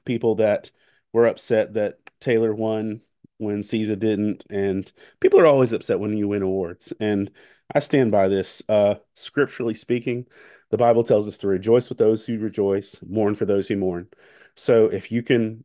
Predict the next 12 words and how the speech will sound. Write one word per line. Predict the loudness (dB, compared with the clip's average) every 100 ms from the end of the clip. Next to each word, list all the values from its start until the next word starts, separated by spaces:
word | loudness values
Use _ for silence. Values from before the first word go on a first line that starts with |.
| _
be | -6
sad | 0 4 4 2 -2 -16
sza | -14 -2 0 2
didn't | 2 2 2
win | 0
an | 0
album, | 0 -2 -6 -8 _ _ _ _ _ _ -6
you | -4
should | 4
also | 4 6 2
be | 2
able, | 0 0